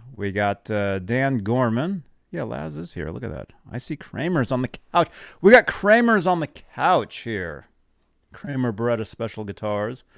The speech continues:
They're awesome guitars, you guys. Check 'em out. Check 'em out, you guys. Let's see, uh, Keenan Neighbors is here. What's up,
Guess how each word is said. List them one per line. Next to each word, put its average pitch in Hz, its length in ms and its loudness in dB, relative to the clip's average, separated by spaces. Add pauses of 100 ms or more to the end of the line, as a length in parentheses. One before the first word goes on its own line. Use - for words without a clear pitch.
(560)
They're 110 200 -6
awesome 127 420 2
guitars, 117 420 2
you 104 80 -2
guys. 95 240 -2
Check 165 260 2
'em 131 100 -2
out. 104 260 -4 (1200)
Check 131 380 -8
'em 104 140 -6
out, 117 320 -4
you 85 80 -20
guys. 82 420 -14 (1040)
Let's - 120 -12
see, 135 440 6
uh, 123 120 4
Keenan 160 400 2
Neighbors 113 800 -4 (280)
is 82 240 -12
here. 95 500 -6 (140)
What's 127 320 -10
up, 170 300 -4